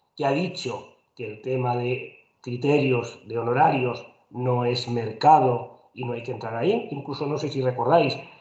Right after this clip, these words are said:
una sentencia del Tribunal Superior de Justicia de Aragón, que dijo, "No, no, mire usted, los honorarios, cuando sean efectos de jura de cuentas, tasaciones de costas, incluso que también son válidos para aplicarlos en materia de justicia gratuita,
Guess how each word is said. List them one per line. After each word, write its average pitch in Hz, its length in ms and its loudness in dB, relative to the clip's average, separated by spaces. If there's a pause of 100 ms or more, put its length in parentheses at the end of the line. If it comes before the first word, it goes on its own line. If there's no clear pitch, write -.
(240)
una 139 140 2
sentencia 131 520 2
del 123 100 2
Tribunal 135 220 2
Superior 131 240 0
de - 60 -4
Justicia 135 380 -2
de 127 140 2
Aragón, 131 640 4 (300)
que 127 120 -8
dijo, 131 220 -6
"No, 165 140 4
no, 196 120 2
mire 180 160 0
usted, 131 220 -8
los 120 160 -10
honorarios, 160 460 2
cuando 135 220 -8
sean 185 160 -2
efectos 185 360 -2
de 165 60 -2
jura 185 280 0
de 180 140 -2
cuentas, 170 360 0
tasaciones 170 440 0
de 175 100 -4
costas, 175 400 2 (260)
incluso 143 340 -4
que 131 80 -4
también 139 320 0
son 170 180 2
válidos 135 300 4
para 127 160 0
aplicarlos 135 560 0
en 131 100 -4
materia 147 280 -2
de 123 40 -8
justicia 139 220 -4
gratuita, 190 640 4